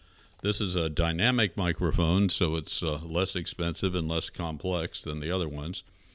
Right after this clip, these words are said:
This is by Shure, and, uh, when you see the picture, you'll recognize it, the Shure S M fifty-eight. "Keep a clear eye towards your life's end. Do not forget your purpose and destiny as God's creature.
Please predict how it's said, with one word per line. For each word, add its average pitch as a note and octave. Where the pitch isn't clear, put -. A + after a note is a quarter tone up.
This G#2+
is F2+
by E2+
Shure, -
and, E2
uh, D#2
when F#2+
you A2
see A2
the E2+
picture, E2
you'll D#2+
recognize C#2
it, D2
the C#2+
Shure G#2
S F#2
M D#2+
fifty-eight. -
"Keep F#3+
a D#3
clear E3
eye A#2
towards B2
your A2+
life's A#2+
end. A2+
Do F#2+
not G2+
forget G2
your G2
purpose A#2+
and G#2+
destiny G#2
as F2+
God's F#2
creature. -